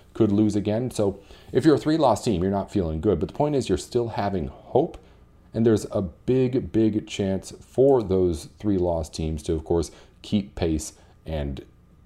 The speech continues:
continue to have some hope. So if you're asking me outside of what the betting lines, the kind of things that I think are what's at stake here, I mean, you've got in the Big Ten West,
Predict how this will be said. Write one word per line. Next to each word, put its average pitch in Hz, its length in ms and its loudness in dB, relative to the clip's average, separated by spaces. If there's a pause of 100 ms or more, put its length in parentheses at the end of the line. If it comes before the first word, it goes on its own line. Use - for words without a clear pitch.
(160)
continue 82 400 0
to 73 120 -2
have 80 200 -2
some 65 180 -8
hope. - 240 -10
So 85 160 -4 (320)
if 104 100 -4
you're 117 80 6
asking 117 360 0
me 113 160 2
outside 113 500 2
of 90 140 0
what 92 100 -2
the 85 80 -10
betting 101 240 0
lines, 101 360 0
the - 40 -16
kind 90 200 -4
of 78 100 -10
things 90 440 -4 (120)
that - 320 -4
I 92 180 0
think 101 500 -2
are 87 160 0
what's 92 320 0
at - 200 -6
stake - 420 -4
here, 135 320 2
I 110 60 0
mean, 98 180 4
you've 107 140 0
got 98 300 0
in 90 60 -4
the 87 80 0
Big 95 200 2
Ten 90 240 -4
West, 67 240 -8